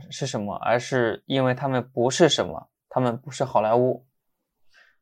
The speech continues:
所以说这种呢，就很容易让年轻人陷入一种，落进一种圈套，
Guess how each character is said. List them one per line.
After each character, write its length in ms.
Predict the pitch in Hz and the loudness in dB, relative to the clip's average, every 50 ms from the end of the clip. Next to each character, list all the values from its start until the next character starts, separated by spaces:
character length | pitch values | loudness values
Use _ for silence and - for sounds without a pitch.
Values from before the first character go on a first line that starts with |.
| _ _ _ _ _ _ _ _ | _ _ _ _ _ _ _ _
所 140 | - 190 | 4 4
以 20 | 190 | 6
说 260 | 185 196 190 190 196 | 8 10 10 10 8
这 120 | 185 208 196 | 8 8 8
种 180 | 185 156 123 | 8 8 6
呢， 140 | 113 117 120 | 4 2 0
就 100 | 120 147 | 0 0
很 240 | 147 - 135 117 113 | 0 0 0 -2 -2
容 220 | 120 123 127 143 | -2 -2 -2 0
易 60 | 151 151 | 0 4
让 480 | 151 160 143 127 117 113 110 120 - _ _ _ _ _ _ _ _ _ _ _ _ _ _ _ _ _ _ - | 6 8 8 8 8 6 2 0 -6 _ _ _ _ _ _ _ _ _ _ _ _ _ _ _ _ _ _ -2
年 200 | - 143 147 151 | 2 4 4 4
轻 100 | 147 180 | 4 4
人 220 | 180 151 135 139 | 4 4 4 2
陷 240 | 139 - 180 165 151 | 2 2 4 4 4
入 100 | 147 143 | 4 4
一 120 | 147 143 123 | 2 2 2
种， 340 | 127 110 95 - - 120 - _ _ _ | 2 2 2 0 -4 -10 -16 _ _ _
落 220 | - 147 147 143 | 2 4 4 4
进 160 | 139 147 143 | 4 2 2
一 40 | 143 | 2
种 160 | 135 120 113 | 2 0 -2
圈 240 | - - - 135 131 | -2 -4 -4 -4 -2
套， 360 | 127 147 139 - - - _ | 0 0 0 0 -2 -4 _